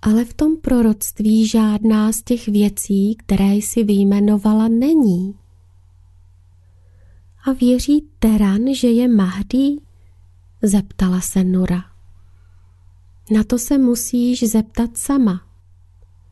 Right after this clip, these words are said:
Nora přikývla, jako by si udělala mentální poznámku,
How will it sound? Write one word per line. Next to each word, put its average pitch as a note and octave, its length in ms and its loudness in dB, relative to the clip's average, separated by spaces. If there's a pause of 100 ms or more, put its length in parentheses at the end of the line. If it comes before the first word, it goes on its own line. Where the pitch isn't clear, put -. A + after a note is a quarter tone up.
(1120)
Nora F#3+ 300 0
přikývla, A3 920 -2 (200)
jako G3 360 0
by F#3+ 140 -2
si - 220 -4
udělala G3+ 640 0
mentální G3 840 2
poznámku, G3+ 960 0